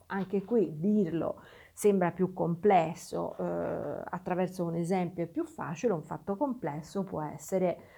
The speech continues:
un, eh, un inadempimento contrattuale, cioè si presuppone un fatto giuridico che è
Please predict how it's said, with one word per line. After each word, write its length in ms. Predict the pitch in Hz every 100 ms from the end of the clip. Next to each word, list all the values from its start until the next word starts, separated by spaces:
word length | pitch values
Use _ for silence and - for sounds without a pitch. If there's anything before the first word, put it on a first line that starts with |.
| - -
un, 340 | 180 180 190
eh, 600 | 196 185 180 170 165 160
un 180 | 160 190
inadempimento 760 | 180 190 180 170 170 170 175 165
contrattuale, 880 | 165 156 156 170 233 214 151 151 156
cioè 160 | 160
si 200 | 151 165
presuppone 580 | 160 175 165 160 202 165
un 120 | 156
fatto 360 | 156 165 - 202
giuridico 640 | 269 196 160 190 214 170 -
che 100 | 156
è 220 | 160